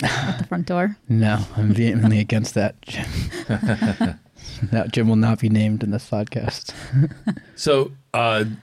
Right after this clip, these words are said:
Speaker 3: did, did you feel yourself, as a result, did you get the positive feedback of being fitter, stronger,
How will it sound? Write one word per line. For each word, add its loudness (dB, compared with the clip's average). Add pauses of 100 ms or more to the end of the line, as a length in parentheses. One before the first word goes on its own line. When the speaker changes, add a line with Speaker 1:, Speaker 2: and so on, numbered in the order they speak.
Speaker 3:
did, -2
did 0
you 2
feel 0
yourself, 0 (280)
as 0
a -4
result, 0
did -4
you 0
get -2
the -6
positive -2
feedback 0
of -4
being -4 (560)
fitter, 0
stronger, 0